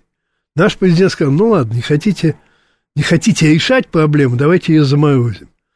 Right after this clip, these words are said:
Вот введем войска, э, оон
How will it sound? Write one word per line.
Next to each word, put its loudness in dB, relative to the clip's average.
Вот -2
введем 2
войска, -2
э, -2
оон 2